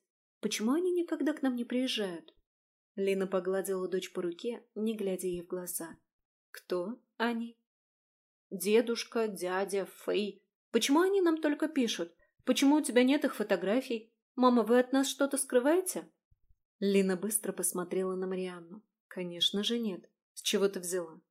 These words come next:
Просто твой дедушка очень занятой человек, он видный политик,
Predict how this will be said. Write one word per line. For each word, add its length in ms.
Просто 360
твой 200
дедушка 420
очень 320
занятой 440
человек, 600
он 140
видный 300
политик, 600